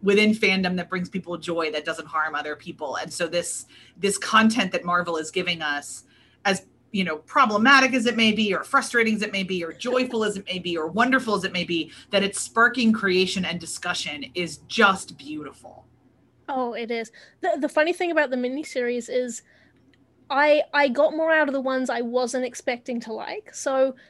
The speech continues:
Speaker 2: Loki and Wanda were characters that, like, I didn't dislike, but they weren't my big jam. But the way they handled it, like, it's kinda more on an aesthetic level that I love them aesthetically. I'm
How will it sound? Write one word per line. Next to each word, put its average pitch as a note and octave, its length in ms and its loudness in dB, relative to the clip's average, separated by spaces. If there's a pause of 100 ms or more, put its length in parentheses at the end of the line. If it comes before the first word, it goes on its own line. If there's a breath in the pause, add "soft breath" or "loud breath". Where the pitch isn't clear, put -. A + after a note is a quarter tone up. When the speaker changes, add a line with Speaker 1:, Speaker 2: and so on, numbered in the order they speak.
(440 soft breath)
Speaker 2:
Loki E4+ 540 4
and D4 160 2
Wanda C#4 300 2
were B3+ 100 2
characters B3 560 0
that, B3 220 -2
like, A#3+ 280 -4 (140)
I G#4 80 6
didn't C#4+ 260 2
dislike, B3 540 0
but B3 140 -2
they B3 100 0
weren't B3 240 2
my B3 100 0
big A3+ 240 -2
jam. B3 360 -6 (320 loud breath)
But B3+ 100 0
the C4 80 4
way B3 180 4
they D4 160 4
handled B3 440 -2
it, F4 180 -2
like, B3+ 300 -2 (200 soft breath)
it's D4 200 -2
kinda D4+ 260 4
more D4+ 300 4
on C4 100 2
an B3+ 180 -2
aesthetic B3+ 540 -2
level D4 320 2
that C4+ 140 4
I A#3+ 100 4
love A#3+ 300 0
them C#4 280 -2
aesthetically. D#4+ 880 -6
I'm C4 320 2